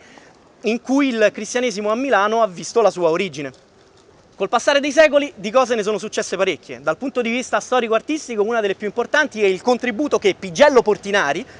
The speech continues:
rappresentante della Banca Medici a Milano, ha voluto dare a questo luogo. Ha sponsorizzato, cacciando i Danè, la cappella che ancora oggi porta il nome della sua famiglia, una delle meraviglie della Milano del Rinascimento, per vedere la quale si paga un biglietto a parte.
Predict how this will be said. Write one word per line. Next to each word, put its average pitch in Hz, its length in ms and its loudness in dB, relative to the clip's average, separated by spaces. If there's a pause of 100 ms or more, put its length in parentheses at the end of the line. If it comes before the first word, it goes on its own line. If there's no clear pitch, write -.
rappresentante 185 680 0
della 190 140 4
Banca 214 300 0
Medici 190 320 -2
a 175 40 -2
Milano, 175 420 -2 (200)
ha 254 100 6
voluto 320 280 2
dare 254 240 8
a 202 60 4
questo - 280 -6
luogo. 147 460 2
Ha 233 160 6
sponsorizzato, 190 1000 4
cacciando 175 480 -4
i 170 60 -10
Danè, 170 360 -2 (760)
la 226 140 4
cappella 302 500 4
che 262 100 0
ancora 262 340 2
oggi 285 240 2
porta 220 240 0
il 269 80 2
nome 254 160 0
della 214 160 2
sua 196 140 -4
famiglia, 185 420 -2
una 233 160 -2
delle 202 140 0
meraviglie 196 640 2
della 170 180 0
Milano 190 300 0
del 180 100 -2
Rinascimento, 262 580 -4
per 202 100 0
vedere 226 300 2
la 247 100 4
quale 262 220 2
si 175 80 -12
paga 202 220 4
un 180 80 -2
biglietto 180 320 -2
a - 40 -2
parte. 160 460 2